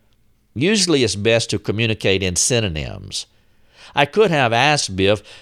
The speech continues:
"Do you desire for your wife to honor you?" Maybe he would have said no because the word <laughs> honor didn't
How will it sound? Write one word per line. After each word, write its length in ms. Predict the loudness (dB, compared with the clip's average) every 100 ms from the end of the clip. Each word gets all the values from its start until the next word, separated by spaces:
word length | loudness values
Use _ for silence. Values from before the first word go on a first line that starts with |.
| -4
"Do 120 | 0
you 280 | 0 2 0
desire 540 | 2 2 2 2 2 0
for 240 | 2 2
your 180 | 2 2
wife 400 | 2 2 0 -2
to 220 | -2 -2
honor 480 | -2 0 2 0 -2
you?" 400 | -2 -4 -4 -4
Maybe 320 | -4 -4 -2
he 140 | -2 0
would 140 | 0
have 120 | -2
said 320 | -2 0 0 -2
no 400 | -4 -2 0 -2
because 420 | -4 -2 -2 0
the 100 | -2
word 300 | 0 0 0
<laughs> 20 |
honor 460 | 0 0 0 0 -2
didn't 420 | -2 -2 -8